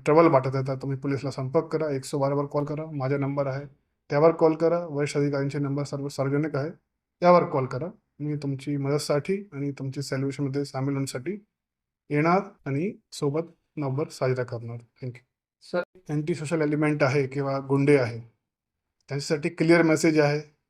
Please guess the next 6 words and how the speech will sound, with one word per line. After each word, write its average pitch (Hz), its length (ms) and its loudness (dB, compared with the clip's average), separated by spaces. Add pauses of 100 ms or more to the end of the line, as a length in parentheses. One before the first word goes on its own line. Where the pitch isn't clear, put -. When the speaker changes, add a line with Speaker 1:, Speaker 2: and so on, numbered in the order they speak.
(160)
Speaker 1:
की 147 360 -4 (480)
आतापर्यंत 151 800 -2 (260)
जे 156 140 0
कारवाई 147 420 2
झालेली 143 360 6
आहे, 131 220 4